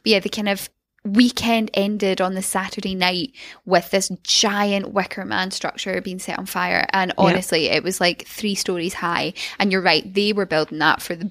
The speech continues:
Speaker 1: the better part of
Speaker 2: Yeah.
Speaker 1: the summer.
Speaker 2: Remember, it was, like, it used to, it was at mid-, was it midnight they used to burn the Wicker Man, and all the tents and all the stages didn't have any acts on at that time, and
Speaker 1: Mm.
Speaker 2: everybody went to, like, a certain section of the, the field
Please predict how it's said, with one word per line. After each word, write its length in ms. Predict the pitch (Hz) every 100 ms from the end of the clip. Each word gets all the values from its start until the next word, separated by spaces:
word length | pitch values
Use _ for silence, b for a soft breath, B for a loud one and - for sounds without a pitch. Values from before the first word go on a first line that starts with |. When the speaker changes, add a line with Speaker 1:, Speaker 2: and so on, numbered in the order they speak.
| -
Speaker 1:
the 140 | 170 180
better 340 | - 165 190
part 340 | - 185 - -
of 80 | 208
Speaker 2:
Yeah. 240 | 196 165
Speaker 1:
the 100 | 196
summer. 220 | - 175
Speaker 2:
Remember, 280 | 226 240 240
it 140 | 233
was, 160 | 214 208
like, 240 | 220 214
it 100 | 220 214
used 240 | 220 -
to, 200 | 220 208
it 80 | 196
was 180 | 190 190
at 140 | 185
mid-, 220 | 190 214
was 180 | 196 202
it 60 | 190
midnight 460 | 208 220 247 226
they 80 | 190
used 160 | 196 -
to 40 |
burn 220 | 175 180
the 60 | 175
Wicker 200 | 165 -
Man, 160 | 170 175
and 120 | 175
all 300 | 196 190 196
the 80 | 208
tents 560 | - 202 196 208 -
and 80 | 185
all 160 | 185 185
the 160 | 175 -
stages 580 | - - 196 180 190 151
didn't 240 | 190 180
have 180 | 175 180 -
any 260 | 196 196
acts 440 | 190 185 - - -
on 160 | 196
at 80 | 196
that 240 | 185 180 -
time, 320 | 170 160 160 B B B B
and 80 | 185
Speaker 1:
Mm. 60 |
Speaker 2:
everybody 360 | 175 165 185 180
went 400 | 170 180 175 -
to, 120 | -
like, 200 | 180 180 -
a 60 |
certain 300 | - 190 127
section 540 | 156 180 175 - 180 165
of 180 | 156
the, 320 | - 170 156 -
the 100 | 170
field 580 | - - 185 165 160